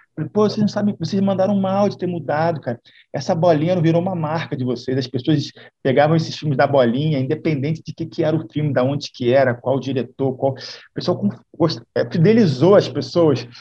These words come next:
porque sabia que aqueles, os filmes da bolinha eram bons, assim, sabe? Eu falo isso. É impressionante como na Cavídeo, os filmes da Imovision são os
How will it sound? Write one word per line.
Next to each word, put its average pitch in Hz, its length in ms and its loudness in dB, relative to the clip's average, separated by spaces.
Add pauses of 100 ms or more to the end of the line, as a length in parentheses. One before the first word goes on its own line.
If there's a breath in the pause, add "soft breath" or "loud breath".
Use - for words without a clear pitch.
(200 loud breath)
porque - 120 -10
sabia 170 320 0
que 208 100 -4
aqueles, - 340 -2 (120)
os - 120 -6
filmes 180 180 0
da 175 80 4
bolinha 151 400 2
eram 180 240 2
bons, 139 400 0
assim, 143 300 -6
sabe? 123 320 -2 (320 loud breath)
Eu 147 160 0
falo 151 360 0
isso. - 220 -8 (320 soft breath)
É 147 60 -2
impressionante 196 560 2
como 156 160 -2
na 156 100 0
Cavídeo, 143 580 -2 (240)
os 127 160 -14
filmes 185 200 -4
da 180 80 2
Imovision 151 800 -2
são - 260 -8
os - 220 -8